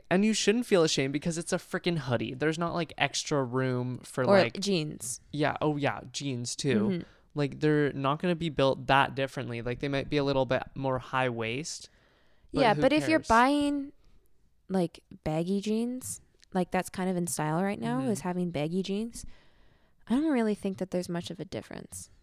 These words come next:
Speaker 1: Yeah.
Speaker 2: I, I have been known to shop in the men's section for hoodies and stuff. Like,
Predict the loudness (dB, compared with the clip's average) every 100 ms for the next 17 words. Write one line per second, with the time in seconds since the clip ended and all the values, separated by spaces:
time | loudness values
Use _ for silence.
0 | _ -14 -14 -14 -20 -20 -20 -20 -2 4
1 | 6 6 4 0 -10 -20 -20 -20 _ -20
2 | -6 2 4 6 4 4 4 4 2 0
3 | -2 0 0 0 2 0 0 -6 -6 -6
4 | -4 -2 -2 -2 -4 -4 -2 -2 -2 -4
5 | -8